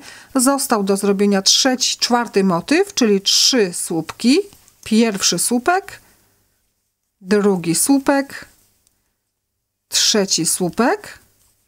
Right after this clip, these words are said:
i na końcu robimy jeszcze trzy oczka łańcuszka. Raz,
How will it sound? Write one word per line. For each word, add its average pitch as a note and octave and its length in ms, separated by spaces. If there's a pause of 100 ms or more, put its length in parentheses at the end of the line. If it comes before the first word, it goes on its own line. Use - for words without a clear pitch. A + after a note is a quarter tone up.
(100)
i G3 280 (360)
na C#4+ 180
końcu G#3+ 640
robimy A3 560
jeszcze F#3 600 (340)
trzy - 360
oczka G#3 340
łańcuszka. F#3 640
Raz, C#4+ 460